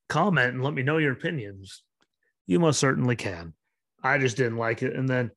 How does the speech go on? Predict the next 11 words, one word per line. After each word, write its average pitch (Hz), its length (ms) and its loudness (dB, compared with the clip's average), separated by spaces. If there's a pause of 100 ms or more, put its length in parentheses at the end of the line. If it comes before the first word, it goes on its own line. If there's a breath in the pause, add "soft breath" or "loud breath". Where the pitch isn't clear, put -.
(300)
Jay 139 160 0
Lethal 135 340 0
with 120 100 -4
Sanjay 123 400 -4
Dutt 120 320 0 (120)
and 117 280 -2
Satnam 135 420 -4
Singh 127 480 -2 (200)
defeated 120 500 -2 (500 soft breath)
Konosuke 135 680 0
Takeshita, 131 760 0